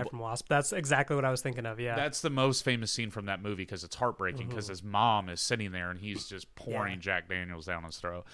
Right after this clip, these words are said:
Speaker 1: So there,
Speaker 2: Mm-hmm.
Speaker 1: there's people that are addicts that just happen to be a part of a scene that was like, "Yeah, you know, girls, girls, girls," you know, and that scene, and it just burnt out. And,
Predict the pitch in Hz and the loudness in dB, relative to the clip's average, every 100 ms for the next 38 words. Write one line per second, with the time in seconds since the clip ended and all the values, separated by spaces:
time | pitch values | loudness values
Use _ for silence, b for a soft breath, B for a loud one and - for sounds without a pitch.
0 | B B B - 196 175 123 113 104 208 | B B B 8 8 8 4 -2 4 6
1 | 196 - 262 151 123 117 95 104 131 110 | 8 8 8 8 8 8 6 8 8 8
2 | 87 87 - - 110 95 87 95 110 95 | 6 -2 -2 -2 2 2 2 0 0 2
3 | - - 131 120 117 104 98 95 - 107 | 0 -2 4 4 4 -2 -2 -2 2 2
4 | 82 87 - 139 107 95 87 101 92 80 | 2 -2 0 2 2 -2 2 4 6 4
5 | 98 - 90 85 - 113 135 98 95 107 | 0 0 0 0 -4 2 6 6 4 2
6 | 98 - - - 87 95 101 104 123 139 | 0 -2 -20 -12 -4 0 0 0 2 4
7 | 151 139 190 214 147 113 117 113 - - | 6 4 8 10 10 8 4 0 -4 -6
8 | 107 98 98 98 98 - 101 95 92 - | -6 -4 -2 -2 -4 -6 -6 -4 -8 -12
9 | - 104 98 - - 180 110 98 92 b | 4 4 4 2 2 2 2 0 -4 b
10 | b b b b b - _ _ _ _ | b b b b b -20 _ _ _ _
11 | _ 135 120 113 113 113 _ - - - | _ 0 2 0 -8 -12 _ -20 -20 -2
12 | 120 - 110 95 101 123 101 185 110 - | -2 0 -4 -2 2 4 4 0 -2 -10
13 | - - 110 104 104 101 98 | -20 -10 -4 0 0 -2 -8